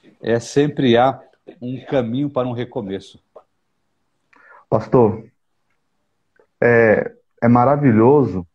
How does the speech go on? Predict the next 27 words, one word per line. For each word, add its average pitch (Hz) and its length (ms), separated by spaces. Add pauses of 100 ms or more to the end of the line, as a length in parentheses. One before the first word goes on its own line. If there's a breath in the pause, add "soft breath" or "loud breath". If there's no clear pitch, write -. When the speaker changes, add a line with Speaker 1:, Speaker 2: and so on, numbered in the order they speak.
(460)
Speaker 2:
a 101 100
gente 110 260
saber 107 320
o 120 60
seguinte: 104 560 (840)
que 120 200
no 131 160
contexto 135 480
que - 80
a 139 40
gente 131 220
tá 117 140
vivendo, 98 640 (520)
de 95 120
pandemia, 107 840 (480)
de 101 140
muitas 113 380
mortes, 107 760 (480)
é, 101 340
quando 139 360
a 139 80
covid, 110 640
ela 113 140
ultrapassou 110 880
mais 117 300
de 127 100
um 104 260